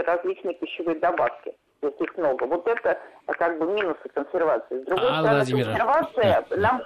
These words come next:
Speaker 1: нам позволяет, э, продлить срок годности продукта. Мы можем его, э, использовать, э, не сразу после его, например, ту же рыбу после отлова. Что касается, например, жирной рыбы, которая источник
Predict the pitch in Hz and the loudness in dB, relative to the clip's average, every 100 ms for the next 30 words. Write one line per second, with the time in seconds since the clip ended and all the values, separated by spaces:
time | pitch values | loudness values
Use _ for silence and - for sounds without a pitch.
0 | - 190 226 - 214 185 202 226 240 233 | 0 2 0 0 0 2 2 4 2 0
1 | - - 165 - 202 202 185 160 - - | 0 0 0 2 0 2 -2 -2 -8 -16
2 | - 202 175 - - - 180 180 165 175 | -2 0 0 -6 -16 -6 0 0 0 -4
3 | - - 208 202 - - 170 202 190 190 | -2 0 2 2 -2 -2 0 0 2 2
4 | 185 170 170 165 175 156 - - _ - | 2 -2 0 2 2 0 -4 -18 _ 0
5 | 170 143 196 - - 196 175 170 156 147 | 2 2 0 -4 -2 0 0 0 -2 -2
6 | - 151 143 135 127 147 190 196 175 175 | -2 2 4 2 2 -2 -2 0 0 2
7 | 165 175 170 160 156 160 160 160 156 - | -2 -2 -2 -4 -4 0 0 0 -2 -14
8 | - 156 160 151 147 185 170 170 151 147 | -10 -4 -2 -2 -2 -2 0 -2 -2 -4
9 | - 170 156 156 170 165 139 117 - - | -2 -4 0 -2 0 0 0 -2 -6 -14
10 | - - - - 233 - 220 208 214 185 | -16 -4 -2 0 -2 0 0 0 -6 -6
11 | 185 202 202 226 190 175 202 165 - 160 | -4 -4 0 -2 0 0 0 -2 -2 -2
12 | 156 180 180 - 175 - 135 | -2 -2 -2 -2 -4 -4 -8